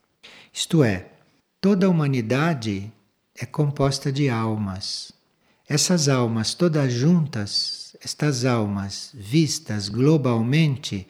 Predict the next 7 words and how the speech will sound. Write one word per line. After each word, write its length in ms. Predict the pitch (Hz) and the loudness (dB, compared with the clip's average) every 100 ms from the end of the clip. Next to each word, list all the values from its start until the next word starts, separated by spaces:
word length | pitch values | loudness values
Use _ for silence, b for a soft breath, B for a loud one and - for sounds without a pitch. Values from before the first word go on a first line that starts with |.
| B | B
são 560 | - - - 151 165 165 - | -6 -2 2 4 2 0 -2
a 100 | 139 | 0
alma 640 | 131 131 143 147 151 - - | 2 2 2 2 -2 -6 -4
humanidade. 880 | 139 143 143 120 95 82 82 - - _ _ _ _ _ _ _ _ _ _ _ _ _ _ _ _ | 0 2 0 0 -4 -6 -10 -16 -18 _ _ _ _ _ _ _ _ _ _ _ _ _ _ _ _
A 180 | 127 131 | -4 0
alma 380 | 151 196 202 175 | 2 4 4 4
humanidade 1080 | 165 156 151 147 110 101 98 92 98 92 | 2 2 0 -2 -2 -4 -4 -8 -10 -12